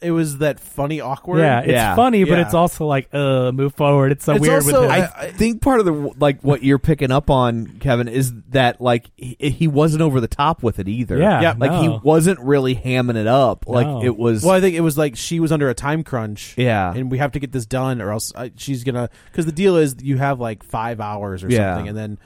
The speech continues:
Speaker 1: her location is gonna disappear.
Speaker 3: But it's been, Paul Rudd as an actor could have played that
Speaker 2: Yeah.
Speaker 3: very broad,
Speaker 1: Very femme.
Speaker 3: a-, and just really
Speaker 2: Yeah.
Speaker 3: like, "Isn't it funny? I'm acting like a, this,"
Speaker 2: <laughs>
Speaker 3: you know, and
Speaker 2: It's a serious movie.
Speaker 3: and
Speaker 2: He's
Speaker 3: he
Speaker 2: doing it completely seriously.
Speaker 3: and, yeah, and he,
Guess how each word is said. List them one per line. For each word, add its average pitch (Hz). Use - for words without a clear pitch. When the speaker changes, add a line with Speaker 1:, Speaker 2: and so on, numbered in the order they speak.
Speaker 1:
her 139
location 135
is 110
gonna 113
disappear. 104
Speaker 3:
But 156
it's 147
been, 151
Paul 170
Rudd 143
as 123
an 110
actor 123
could 165
have 117
played 131
that 104
Speaker 2:
Yeah. -
Speaker 3:
very 151
broad, 95
Speaker 1:
Very 151
femme. 107
Speaker 3:
a-, 135
and 135
just 131
really 131
Speaker 2:
Yeah. 120
Speaker 3:
like, 107
"Isn't 139
it 131
funny? 123
I'm 110
acting 110
like 104
a, 101
this," 107
Speaker 2:
<laughs> -
Speaker 3:
you 120
know, 101
and 117
Speaker 2:
It's 127
a 135
serious 156
movie. 113
Speaker 3:
and 147
Speaker 2:
He's 147
Speaker 3:
he -
Speaker 2:
doing 156
it 117
completely 120
seriously. 131
Speaker 3:
and, -
yeah, 127
and 135
he, 135